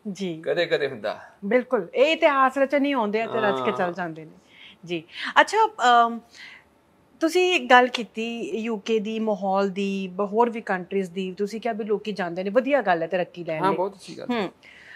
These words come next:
Speaker 1: But ਉੱਥੇ ਹੀ ਜਦੋਂ ਸਾਡੇ ਪੰਜਾਬੀਆਂ ਨੂੰ ਰੇਸਿਜ਼ਮ ਦਾ ਸ਼ਿਕਾਰ ਹੋਣਾ ਪੈਂਦਾ, ਤੁਸੀਂ ਨਹੀਂ ਕਦੀ ਹੋਏ ਵੈਸੇ?
Speaker 2: ਨਹੀਂ, ਉਹ ਸਾਡੇ ਜਦੋਂ ਬਜ਼ੁਰਗ ਗਏ ਨੇ, ਉਹ ਤਾਂ ਬਹੁਤ ਸੀਗਾ ਇੱਕ ਟਾਈਮ ਤੇ skin head ਜੋ ਕਹਿੰਦੇ ਹੁੰਦੇ ਸੀਗੇ ਨਾ,
Speaker 1: ਜੀ,
Speaker 2: ਜੋ
Speaker 1: ਜੀ।
Speaker 2: ਗੰਜ ਰੱਖਦੇ ਸੀਗੇ, skin head,
Speaker 1: ਹਾਂਜੀ।
Speaker 2: ਬਹੁਤ ਗੈਂਗਾਂ ਹੁੰਦੀਆਂ ਸੀਗੀਆਂ।
Speaker 1: ਅੱਛਾ ਜੀ।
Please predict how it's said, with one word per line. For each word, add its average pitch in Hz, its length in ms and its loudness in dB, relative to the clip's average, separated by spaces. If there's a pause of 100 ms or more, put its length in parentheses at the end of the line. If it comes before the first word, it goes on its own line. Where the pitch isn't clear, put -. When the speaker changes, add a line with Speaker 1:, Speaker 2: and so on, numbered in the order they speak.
(160)
Speaker 1:
But 466 260 4
ਉੱਥੇ 359 260 4
ਹੀ 427 180 6
ਜਦੋਂ 370 220 2
ਸਾਡੇ 320 300 2
ਪੰਜਾਬੀਆਂ 262 640 0
ਨੂੰ 254 300 -2
ਰੇਸਿਜ਼ਮ 302 500 -2
ਦਾ 320 100 6
ਸ਼ਿਕਾਰ 226 420 -2
ਹੋਣਾ 196 200 -4
ਪੈਂਦਾ, 190 260 0
ਤੁਸੀਂ 440 280 2
ਨਹੀਂ 453 120 2
ਕਦੀ 359 200 2
ਹੋਏ 339 160 4
ਵੈਸੇ? 311 360 0 (360)
Speaker 2:
ਨਹੀਂ, 175 240 -2
ਉਹ 147 200 -8 (260)
ਸਾਡੇ 156 280 -4
ਜਦੋਂ 147 260 -6
ਬਜ਼ੁਰਗ 131 320 -4
ਗਏ 147 140 -2
ਨੇ, 143 80 -2
ਉਹ 165 120 -4
ਤਾਂ 180 80 -6
ਬਹੁਤ 156 420 -4 (880)
ਸੀਗਾ 143 680 0 (220)
ਇੱਕ - 160 -8
ਟਾਈਮ 117 300 2
ਤੇ 120 120 -4
skin 131 400 -2
head 120 160 -2
ਜੋ 113 160 -6
ਕਹਿੰਦੇ 117 300 -6
ਹੁੰਦੇ 107 180 -6
ਸੀਗੇ 101 200 -10
ਨਾ, 120 80 -6
Speaker 1:
ਜੀ, 208 120 -6
Speaker 2:
ਜੋ 135 160 -6
Speaker 1:
ਜੀ। - 160 -18
Speaker 2:
ਗੰਜ 113 200 -2
ਰੱਖਦੇ 110 360 -4
ਸੀਗੇ, 104 200 -8
skin 120 400 -6
head, 101 100 -6 (280)
Speaker 1:
ਹਾਂਜੀ। 196 120 -10
Speaker 2:
ਬਹੁਤ 135 200 0
ਗੈਂਗਾਂ 113 320 -4
ਹੁੰਦੀਆਂ 104 300 -8
ਸੀਗੀਆਂ। 104 480 -14
Speaker 1:
ਅੱਛਾ 208 220 -18
ਜੀ। 190 160 -20